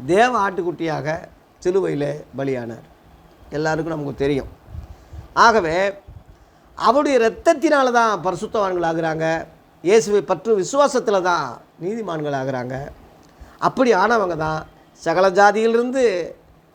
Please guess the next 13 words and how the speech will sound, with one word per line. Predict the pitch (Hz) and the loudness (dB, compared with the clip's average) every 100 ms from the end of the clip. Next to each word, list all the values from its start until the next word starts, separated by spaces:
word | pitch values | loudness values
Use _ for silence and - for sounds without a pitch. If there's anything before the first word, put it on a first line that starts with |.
| - | -8
சீசராகப்பட்டு, | 247 180 202 185 165 139 147 170 165 156 - _ _ _ _ | -4 0 2 4 2 -2 -6 -4 -4 -6 -12 _ _ _ _
அந்த | 156 220 254 | -2 2 4
சீசர்களுக்கு | 226 269 240 254 247 - 262 226 160 147 | 2 0 0 0 -2 -4 0 0 0 -2
கிறிஸ்தவர்கள் | - 285 240 302 285 240 220 | -4 -4 0 2 2 2 0
என்று | 202 196 196 165 139 120 - | 0 0 0 0 -4 -8 -6
பெயரிடப்பட்டு, | 202 214 196 156 - - 151 147 143 - - _ _ - - - | 0 2 0 -2 -6 -6 -2 -2 -6 -16 -20 _ _ -20 -16 -4
அப்போஸ்தலர் | - 208 220 196 143 | -2 2 4 2 2
பதினொன்னு | 175 202 202 | 0 0 2
இருபத்தி | 185 220 220 | 2 0 0
ஆறின் | 190 175 151 | -2 -2 -2
படி | 151 170 156 123 - _ _ _ _ _ _ - | 0 0 0 -4 -12 _ _ _ _ _ _ -2
பரிசுத்த | 190 190 226 226 208 | 0 2 0 0 0
ஜாதியாக, | 170 180 180 160 151 160 143 | 2 2 2 0 -2 -2 -4